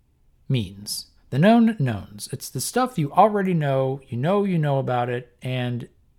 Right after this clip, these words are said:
it's the information that's right there in front of you. The example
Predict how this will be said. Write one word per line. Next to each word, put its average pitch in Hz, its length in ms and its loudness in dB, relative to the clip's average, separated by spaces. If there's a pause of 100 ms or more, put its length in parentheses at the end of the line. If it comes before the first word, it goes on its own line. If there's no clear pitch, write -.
(180)
it's - 520 -6 (100)
the 139 120 0
information 139 540 0
that's 120 180 -6
right 123 180 -2
there 117 180 -6
in 110 100 -6
front 104 240 -10
of 101 100 -10
you. 87 120 -12 (320)
The 143 80 -2
example 170 540 2